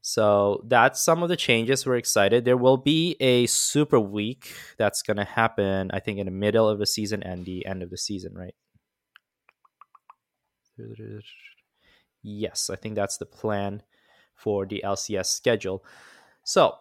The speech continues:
uh, we'll go quickly over the roster again. We start off with the top. We have Someday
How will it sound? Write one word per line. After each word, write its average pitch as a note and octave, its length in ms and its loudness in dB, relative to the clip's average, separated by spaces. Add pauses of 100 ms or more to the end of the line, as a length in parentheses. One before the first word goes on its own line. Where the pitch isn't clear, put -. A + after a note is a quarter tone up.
uh, C#3+ 420 10
we'll C#3 160 4
go C3+ 180 6
quickly B2+ 360 2
over A2+ 540 6
the A2 100 0
roster G#2 680 2 (140)
again. B2 360 0 (180)
We A2+ 100 -4
start A2+ 300 4
off A2+ 200 6
with G#2+ 120 0
the G#2 60 -2
top. - 420 4
We A2+ 220 0
have G2+ 260 0
Someday A#2 800 0